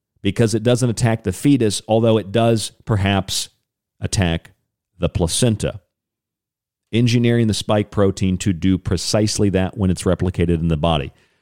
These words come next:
That is high-tech eugenics,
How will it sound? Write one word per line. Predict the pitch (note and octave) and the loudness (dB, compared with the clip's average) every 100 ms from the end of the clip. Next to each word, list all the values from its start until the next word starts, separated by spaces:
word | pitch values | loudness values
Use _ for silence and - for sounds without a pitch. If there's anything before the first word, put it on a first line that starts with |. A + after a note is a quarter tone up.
| _ | _
That | D2 G2 B2+ A#2 | -4 0 0 0
is | F#2+ F2 F2 - _ | 2 2 -2 -8 _
high-tech | - - A#2 D3 - A#2+ E2+ E2 - _ _ _ _ _ _ _ _ _ _ _ _ _ _ _ - | -8 -2 2 2 2 0 0 -4 -12 _ _ _ _ _ _ _ _ _ _ _ _ _ _ _ -2
eugenics, | F#2 E2+ F#2+ D2 - - | 0 2 -2 -2 -10 -14